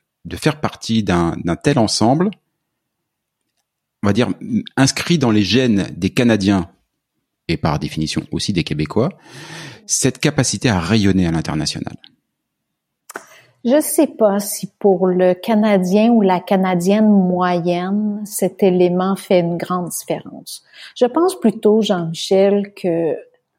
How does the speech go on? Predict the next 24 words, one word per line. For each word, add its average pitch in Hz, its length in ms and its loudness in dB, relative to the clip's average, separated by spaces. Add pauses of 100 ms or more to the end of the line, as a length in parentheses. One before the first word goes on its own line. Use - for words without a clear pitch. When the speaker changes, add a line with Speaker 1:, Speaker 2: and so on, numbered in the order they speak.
(420)
Speaker 2:
notre 196 420 2
besoin 202 720 2
de 190 360 4 (280)
rayonner, 202 800 4
notre 226 420 2
facilité 233 1040 0
à 180 140 -2
rayonner 175 720 0
à 175 140 -4
l'international, 170 760 -6
c'est - 100 -12
pas 415 120 0
nécessairement 247 560 2
un 175 100 4
besoin 180 580 2
vital, 196 540 0
mais 208 140 2
notre 185 360 -4
facilité 226 920 0
à 170 180 0
rayonner 170 720 -2 (720)
vient 311 280 2
du 247 160 0
fait 247 380 2